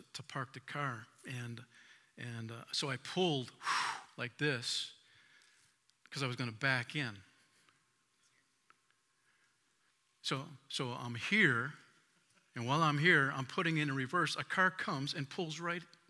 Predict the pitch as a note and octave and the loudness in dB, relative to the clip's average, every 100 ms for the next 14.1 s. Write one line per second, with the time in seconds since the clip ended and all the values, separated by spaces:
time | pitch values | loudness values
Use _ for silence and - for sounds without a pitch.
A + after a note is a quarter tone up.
0 | _ _ _ _ _ _ E3 E3 D#3+ - | _ _ _ _ _ _ 0 4 6 4
1 | - G#3 C3+ - - - - - - - | 2 0 0 -8 -18 -20 -18 -18 -18 -18
2 | - - - - - - - - - - | -18 -18 -18 -20 -20 -20 -20 -20 -20 -20
3 | - - - - - - - - - - | -20 -20 -20 -20 -20 -20 -20 -20 -20 -20
4 | _ _ _ _ _ - F#3 A3 G#3 G#3 | _ _ _ _ _ 2 8 10 10 8
5 | F#3+ F3 F3+ A3+ A3+ C4 - - - - | 6 6 6 4 2 0 -4 -14 -16 -16
6 | - - - - - - - - - - | -14 -14 -12 -12 -12 -12 -12 -12 -12 -12
7 | - - - - - - - - - - | -14 -14 -14 -16 -16 -16 -18 -20 -20 -20
8 | - - - - - - - - - - | -20 -20 -20 -20 -20 -20 -20 -20 -20 -20
9 | - - - - - - - - - - | -20 -20 -20 -20 -20 -20 -20 -20 -20 -20
10 | _ _ - - A#3 A3+ F#3+ G3 A3 D#4 | _ _ 6 8 10 12 10 10 10 10
11 | G#3+ E3 E3 - - - - - - A3 | 8 6 0 -8 -18 -20 -18 -4 4 4
12 | G#3+ - - F3 F3+ - - D#4+ D4 E3 | 4 -4 0 4 8 10 12 12 12 10
13 | D#3 C3+ B2 D3+ F#3 A#3 - G#3+ G3+ F3 | 8 6 6 6 10 10 10 10 10 10